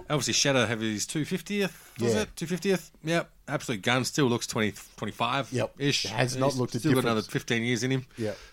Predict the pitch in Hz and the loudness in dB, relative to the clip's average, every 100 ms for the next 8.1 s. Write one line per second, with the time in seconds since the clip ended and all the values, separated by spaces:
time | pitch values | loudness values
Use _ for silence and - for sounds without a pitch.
0 | - 123 127 139 131 90 - 113 87 - | -4 -2 2 4 4 2 0 0 0 -4
1 | - 117 90 - - 110 82 87 - - | -2 -2 -2 -10 -6 -4 -2 -6 -8 -2
2 | 175 160 151 156 180 160 117 160 196 - | 0 0 0 0 0 -4 -6 -8 -10 -4
3 | 135 156 139 104 - 113 107 98 107 107 | -2 2 0 0 -2 0 0 0 0 -2
4 | - 104 113 117 - 107 87 - - 113 | -4 -2 0 -2 -2 -2 -2 -8 -4 0
5 | 107 107 82 - 117 110 123 113 104 98 | 2 2 -2 -4 -4 -2 -2 0 -2 -2
6 | 98 98 110 101 101 101 101 127 123 107 | -4 -4 -2 -2 -2 -4 -10 -12 -4 0
7 | 104 101 101 - 113 131 - - - 139 | 0 0 -2 -4 -6 -6 -8 -18 -6 -2
8 | 135 | -2